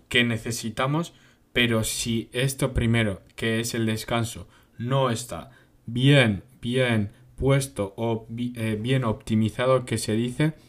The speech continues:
al final estaremos perdiendo la oportunidad de ganar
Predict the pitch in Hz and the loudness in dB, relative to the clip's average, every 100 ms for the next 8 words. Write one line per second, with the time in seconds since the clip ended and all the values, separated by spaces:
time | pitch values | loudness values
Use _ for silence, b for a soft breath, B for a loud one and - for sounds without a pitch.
0 | B B B - 113 113 117 131 151 B | B B B -4 -4 -2 0 2 2 B
1 | B 107 - 117 123 123 117 - - 120 | B -6 0 2 4 4 2 0 -4 -2
2 | 113 120 131 117 95 - b b 117 110 | 0 0 0 0 -2 -8 b b -2 0
3 | 120 110 - 113 117 127 107 - 92 113 | 0 -2 0 0 2 2 0 -6 -8 -2
4 | 110 110 95 - _ 107 110 117 123 120 | 0 0 -2 -10 _ -4 0 2 0 -2